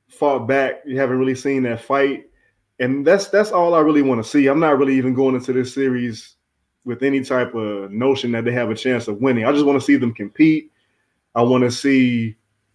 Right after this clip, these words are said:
Patrick Williams and Ayo Dosunmu,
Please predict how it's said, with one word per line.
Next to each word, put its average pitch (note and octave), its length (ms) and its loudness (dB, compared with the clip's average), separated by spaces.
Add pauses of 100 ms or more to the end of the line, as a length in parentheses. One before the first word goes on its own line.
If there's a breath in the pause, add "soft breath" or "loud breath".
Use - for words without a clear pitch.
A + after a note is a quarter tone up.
Patrick B2 320 -2
Williams C3 600 4
and G#2 120 -4
Ayo A#2+ 300 -2
Dosunmu, B2+ 800 -2